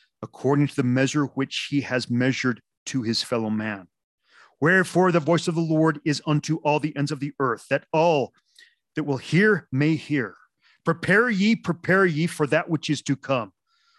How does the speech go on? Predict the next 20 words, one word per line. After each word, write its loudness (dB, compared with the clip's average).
for -4
the -2
Lord 4
is 2
nigh. -2
And 4
the 0
anger 4
of 2
the 4
Lord 4
is -4
kindled, 0
and -2
his 0
sword 0
is -6
bathed -2
in -2
heaven. -6